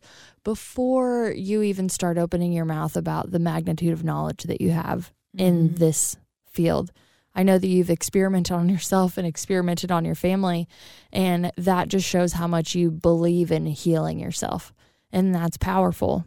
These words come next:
Speaker 1: because there's a lot of people that have confidence issues with just trying to figure out how to help themselves. I was one of those people. I'm at least over that hump.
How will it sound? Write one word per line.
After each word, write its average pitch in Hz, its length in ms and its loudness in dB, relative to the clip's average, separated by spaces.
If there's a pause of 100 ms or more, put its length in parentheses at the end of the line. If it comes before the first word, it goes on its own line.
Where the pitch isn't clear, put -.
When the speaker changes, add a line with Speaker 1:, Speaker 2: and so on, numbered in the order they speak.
Speaker 1:
because 180 320 2
there's 180 200 0
a 180 40 2
lot 170 220 2
of 170 80 -2
people 180 300 0
that 175 160 -4
have 170 400 -4
confidence 180 580 0
issues 165 440 -2
with 170 140 0
just 170 300 -4 (160)
trying 180 260 -2
to 175 60 0
figure 175 280 -2
out 165 180 -2
how 170 120 -4
to 165 80 -4
help 180 220 -4
themselves. - 560 -6 (280)
I 196 140 4
was 185 300 4
one 175 140 0
of 165 80 -2
those 160 200 -2
people. 165 500 0
I'm 170 480 0
at 180 140 0
least 190 300 -2
over 165 240 -2
that 156 300 -4
hump. 240 320 0